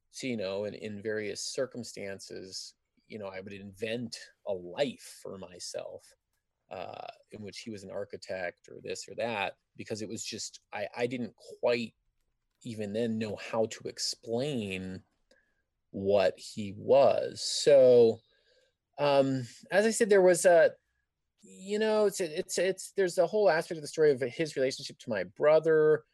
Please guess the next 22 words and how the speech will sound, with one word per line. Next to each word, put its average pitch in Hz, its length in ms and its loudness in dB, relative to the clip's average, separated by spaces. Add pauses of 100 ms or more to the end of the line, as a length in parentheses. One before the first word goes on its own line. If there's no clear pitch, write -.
(220)
They 131 100 4
were 127 140 2
much 113 320 -2
closer. 156 1120 2 (380)
I 117 480 2 (320)
generally, 120 800 -2 (440)
you 127 220 -6
know, 104 280 0
was 104 240 -4
a 113 40 -4
mamoni. 110 800 0
I 98 40 -6
was 101 180 -8
the 117 100 -4
mama's 110 580 -2
boy. 92 420 -2 (140)
And, 104 480 -8 (1600)
and 127 200 0
then 123 160 6
ultimately 117 560 2
my 104 180 -2
brother 113 840 2